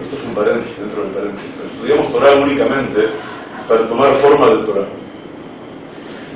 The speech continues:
Los hombres tienen la mitzvah mucho más severa que las mujeres de estudiar Torah, porque el hombre tiene un yetzer hará mucho más fuerte que el de la mujer.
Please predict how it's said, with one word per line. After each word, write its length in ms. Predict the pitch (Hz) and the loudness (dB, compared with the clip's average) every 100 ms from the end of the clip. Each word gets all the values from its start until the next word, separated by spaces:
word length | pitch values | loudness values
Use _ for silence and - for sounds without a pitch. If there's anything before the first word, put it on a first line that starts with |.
| - - - - | -16 -16 -14 -8
Los 160 | 104 151 | 0 4
hombres 340 | 160 147 - | 6 6 6
tienen 340 | 143 139 127 117 | 4 4 4 4
la 60 | |
mitzvah 420 | 113 113 123 135 | 2 0 2 4
mucho 300 | 131 131 135 127 | 4 2 0 0
más 220 | - 127 | 0 0
severa 280 | 127 143 131 | 4 6 6
que 140 | - - | 6 2
las 120 | - | 2
mujeres 280 | 160 156 - | 4 4 2
de 140 | - | -2
estudiar 320 | - 104 120 117 | -6 0 2 4
Torah, 440 | 113 - 120 - - - - - - - - | 4 4 4 0 -6 -14 -14 -12 -12 -10 -6
porque 220 | - 110 | -2 2
el 80 | 120 | 2
hombre 220 | 131 127 | 4 2
tiene 180 | 127 135 | 0 0
un 100 | 127 | 2
yetzer 320 | 131 139 127 | 2 2 4
hará 300 | 117 127 139 | 4 6 6
mucho 240 | 139 123 110 | 4 0 -4
más 100 | - | 0
fuerte 240 | 123 127 | 0 0
que 80 | 117 | 0
el 60 | |
de 80 | 113 | 2
la 60 | 113 | 2
mujer. 300 | 113 143 | 4 2